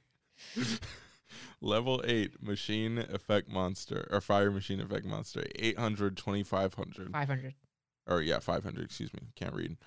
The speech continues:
Speaker 1: Uh, five hundred, twenty-five hundred. Uh, hard ones return on both effects. If this card is in your hand, field, or graveyard, you can target a Spriggans Xyz monster, attach it to this material. Um,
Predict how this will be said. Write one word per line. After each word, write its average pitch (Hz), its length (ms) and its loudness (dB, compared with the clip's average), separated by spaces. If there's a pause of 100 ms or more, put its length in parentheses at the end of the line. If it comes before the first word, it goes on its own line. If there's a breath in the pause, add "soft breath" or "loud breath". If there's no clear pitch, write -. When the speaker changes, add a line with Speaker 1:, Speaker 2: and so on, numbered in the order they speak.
(400 soft breath)
Speaker 1:
Uh, 95 300 6
five 101 340 4
hundred, 101 380 4
twenty-five 95 480 0
hundred. - 340 -4 (680)
Uh, 58 340 -4 (280)
hard 110 220 4
ones 104 200 2
return 101 340 2
on 90 240 0
both 90 220 4
effects. - 720 2
If 101 160 0
this 98 180 0
card 95 540 4 (120)
is 107 200 -4
in 110 160 -6
your 98 100 2
hand, 107 320 2
field, 101 160 4
or 92 40 2
graveyard, 95 420 4
you 92 60 -2
can 98 120 -4
target 92 220 0
a 95 40 -8
Spriggans 90 360 -2
Xyz 117 320 -2
monster, 117 280 0
attach - 280 -2
it - 80 -16
to 90 100 -6
this - 220 -6
material. 110 520 2 (760 soft breath)
Um, 90 480 0